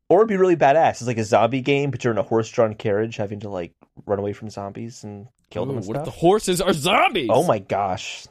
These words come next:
Speaker 1: This is great.
Speaker 2: And you gotta get a bicycle-drawn carriage.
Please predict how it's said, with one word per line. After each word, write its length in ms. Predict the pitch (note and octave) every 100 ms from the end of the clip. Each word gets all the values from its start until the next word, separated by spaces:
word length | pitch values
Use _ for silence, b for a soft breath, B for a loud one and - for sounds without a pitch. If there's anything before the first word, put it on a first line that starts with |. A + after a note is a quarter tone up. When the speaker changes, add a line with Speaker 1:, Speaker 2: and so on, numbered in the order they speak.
| _
Speaker 1:
This 100 | -
is 60 | -
great. 440 | - - - - _ _ _
Speaker 2:
And 140 | A2+
you 80 | A2
gotta 140 | G#2 G#2+
get 100 | G#2+
a 20 |
bicycle-drawn 640 | A2+ - A2 G#2+ G#2 G2+
carriage. 460 | - G#2 G2+ G#2+